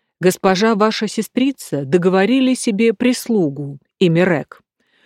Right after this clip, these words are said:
Но сей договоренный есть человек легкомысленный, а потому к доверенности ему ненадежный, о чем приемлю смелость вам для предосторожности доложить. Подпись: швейцар Павлин Пивунов».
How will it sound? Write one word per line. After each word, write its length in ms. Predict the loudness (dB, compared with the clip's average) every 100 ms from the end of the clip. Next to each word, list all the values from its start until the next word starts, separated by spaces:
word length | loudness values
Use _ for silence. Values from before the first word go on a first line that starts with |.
| _ _ 2
Но 300 | 4 4 2
сей 280 | 2 2
договоренный 800 | 2 2 2 2 2 0 0 -2
есть 360 | -4 0 0 0
человек 560 | -2 0 2 0 -2 -2
легкомысленный, 1000 | 0 0 2 2 2 0 -6 -6 -6 -10 -18 _ _
а 120 | -2 0
потому 420 | 0 2 2 0
к 80 | 2
доверенности 720 | 2 2 2 2 -2 -6 -8
ему 380 | -4 -4 -4 -2
ненадежный, 920 | 0 2 2 2 -2 -4 -10 -12 -14 _ _ _ _
о 140 | -2 0
чем 260 | 2 0
приемлю 540 | 2 0 2 0 0 -6
смелость 640 | -4 -2 0 0 -2 -6 -10
вам 440 | -2 2 2 0
для 240 | 0 0
предосторожности 1000 | 0 -6 -8 -4 -2 -2 -2 -4 -4 -6
доложить. 720 | -2 0 0 -2 -8 -10 -20 _ _ _ _
Подпись: 560 | 0 0 -2 -8 -8 -14 _ _ -8
швейцар 800 | -2 0 0 -2 -2 -2 -2 -2
Павлин 500 | 0 2 0 0 -2
Пивунов». 540 | -2 -2 -2 -4 -6